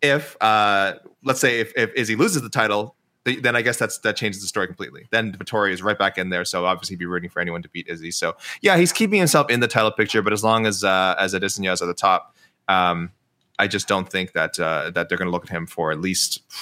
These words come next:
th-, two or three more fights. I think it's gonna take a lot, so I, I don't see him in there. Um, and, and as far as Costa, uh, h-, how this affected his, uh, his standing, I don't think he's done at all. This is like the Rumble Johnson thing, man. Rumble Johnson, people forget. Remember when he tried to move up to,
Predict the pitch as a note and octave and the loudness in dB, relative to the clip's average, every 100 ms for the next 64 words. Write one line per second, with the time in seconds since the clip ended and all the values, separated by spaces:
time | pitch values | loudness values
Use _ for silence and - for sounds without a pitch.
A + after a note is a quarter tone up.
0 | - - - G2 - G#2 F2+ - F#2 F2 | -14 -14 -4 -4 -2 0 0 0 -2 0
1 | E2+ E2 D#2+ - F#2 F#2 F2+ - E2 D#2 | 0 0 0 -2 -2 0 -2 -2 -2 0
2 | A#1+ - F2 E2 F2+ F#2 F#2+ F#2+ - F2+ | 0 0 0 2 2 2 2 0 -2 -4
3 | D#2+ E2 D2 - - - - - G2 G2 | -4 -4 -6 -8 -18 -18 -12 0 2 4
4 | F#2+ - - C#3 C#3+ C#3 C#3 C3+ D#3+ D3+ | 0 -6 0 2 4 4 4 4 4 4
5 | - C#3 - A2+ G2 G#2 G#2 G#2+ - A#2 | 2 2 2 2 2 2 2 2 2 2
6 | A2+ A2 G#2+ A2 G2 G#2+ G#2 G2+ G2 F#2+ | 0 -4 -2 -2 0 0 0 2 2 2
7 | F#2+ - _ - A#2 - A#2 A2+ B2+ B2+ | 0 -2 _ -4 -2 0 0 0 -2 -4
8 | - - - C3+ F3 C#3 B2 A2+ A2 G#2+ | -14 -16 0 4 4 2 2 2 4 4
9 | G2 D#3 A3 D#3+ B2 A2+ A2 G#2 A#2 A2+ | 4 4 4 4 2 4 2 4 2 0
10 | G2 F#2 F2+ F2 G2 D#3+ F3+ C#3+ D3 D3 | -4 -4 -2 -2 2 2 4 4 2 2
11 | A#2 G2+ C#3+ G#2+ A#2 G2 A#2+ D3 A#2+ - | -2 0 -2 0 0 0 0 0 0 2
12 | A#2 A#2 G#2+ G#2 G#2+ G#2 - A2 G2+ F#2+ | 2 2 -2 0 0 0 -2 0 0 0
13 | F#2 | -4